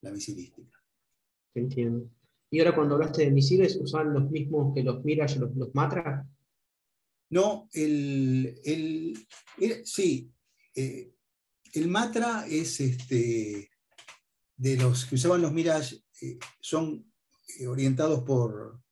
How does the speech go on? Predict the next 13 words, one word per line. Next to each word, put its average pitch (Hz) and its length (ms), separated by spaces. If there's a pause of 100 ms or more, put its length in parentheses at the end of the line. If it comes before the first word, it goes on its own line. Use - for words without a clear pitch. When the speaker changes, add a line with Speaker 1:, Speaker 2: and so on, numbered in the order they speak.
(300)
Speaker 1:
por 123 160
radar, 127 460
digamos. 110 760 (540)
Este, 110 840 (260)
los 135 260
nuestros 175 460
eran 143 140
los 131 100
Magic 127 540 (960)
Speaker 2:
Ah. 131 60
Speaker 1:
quinientos 127 400
cincuenta, 123 760 (400)
este, 110 680